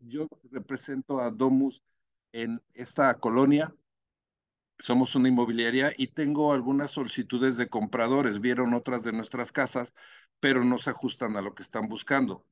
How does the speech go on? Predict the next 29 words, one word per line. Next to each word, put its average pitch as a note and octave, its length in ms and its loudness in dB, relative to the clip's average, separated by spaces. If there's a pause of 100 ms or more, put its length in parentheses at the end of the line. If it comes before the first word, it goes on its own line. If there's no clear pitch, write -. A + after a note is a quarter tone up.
(140)
Quiero, C3 640 0
eh, A2+ 300 -2 (120)
necesito A#2 720 -10
conocer A#2 380 -6
su - 140 -8
casa C3+ 320 -2 (400)
para A#2 300 -2
ver D3+ 260 -6
si - 260 -20
cumple C3 260 -12
las A2+ 180 -16
condiciones A2 580 -6
que A2+ 120 -8
ellos G#2+ 200 -4
tienen. G2 300 -4 (340)
¿Puedo D3 240 2
conocer B2 400 -2
su - 160 -4
casa A#2+ 480 -2 (120)
mañana D#3 600 2
o G#2+ 460 -4
es G#2+ 180 -14 (120)
mejor A2+ 320 -8
el G#2 100 -4
domingo? G2 420 -8 (560)
Preguntas A#2+ 480 -2
con A2+ 140 -4
opciones A2 400 -6
abiertas. F#2+ 480 -6